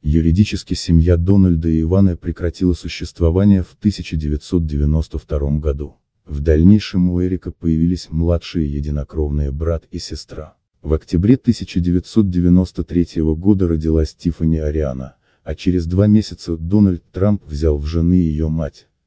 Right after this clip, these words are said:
актрису и модель Марлу Мейплс. В марте две тысячи шестого года в третьем браке отца родился Бэрон Трамп. Мать Эрика также после развода дважды заключала брак. Однако детей у Иваны больше не родилось.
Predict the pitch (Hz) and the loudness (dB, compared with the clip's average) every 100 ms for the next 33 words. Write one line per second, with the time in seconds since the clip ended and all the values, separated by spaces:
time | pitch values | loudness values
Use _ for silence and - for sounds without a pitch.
0 | - 76 - 80 87 - 87 78 69 67 | -12 -12 -8 -2 -2 -2 -6 -6 -6 -4
1 | 76 71 69 71 71 73 67 67 - - | -2 -4 -4 -6 -4 -4 -4 -6 -10 -18
2 | - _ _ _ - 78 90 104 - 80 | -18 _ _ _ -8 4 6 6 2 -4
3 | 78 85 - 85 - - 80 82 - 82 | 0 0 2 -2 -2 -12 -12 -12 -4 -2
4 | 73 73 98 95 78 - 80 76 - 71 | 0 0 2 2 0 -6 -6 -6 -4 -6
5 | 76 80 - - - - - 87 76 73 | -2 -4 -4 -10 -12 -12 -4 -2 0 -2
6 | 80 - 73 78 73 73 - 78 69 - | -4 -4 -4 -2 0 -2 -2 -8 -8 -12
7 | _ _ _ 85 90 90 87 82 - 78 | _ _ _ -2 0 2 0 0 -2 -6
8 | - 95 85 80 - - 73 73 73 80 | 0 0 0 -6 -6 -8 -4 -4 -4 0
9 | 95 90 76 76 78 78 73 76 - 71 | 2 2 -2 0 0 0 -4 -6 -6 -10
10 | - 65 64 69 69 - _ _ _ - | -6 -4 -4 -6 -8 -12 _ _ _ -2
11 | 80 87 101 - 78 78 - 110 113 92 | 2 6 4 4 -2 -2 2 4 4 2
12 | 87 82 78 69 69 82 78 - 71 69 | -2 -2 -4 -6 -8 -6 -8 -8 -8 -6
13 | 73 73 73 71 - _ | -8 -8 -10 -12 -14 _